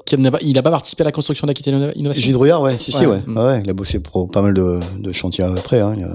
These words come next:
Speaker 2: il a bossé un peu pour la Lou après, la Lou Roquayrol et tout ça. Donc c'est un mec, euh,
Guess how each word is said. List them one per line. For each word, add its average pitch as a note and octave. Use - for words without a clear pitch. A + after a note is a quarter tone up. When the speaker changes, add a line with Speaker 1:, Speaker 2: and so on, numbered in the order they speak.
Speaker 2:
il G2
a F#2+
bossé F#2+
un F#2
peu G2
pour -
la F#2
Lou F#2
après, G#2
la F#2
Lou E2+
Roquayrol F2+
et D#2+
tout -
ça. A2+
Donc F#2
c'est F#2
un F2+
mec, G2
euh, D#2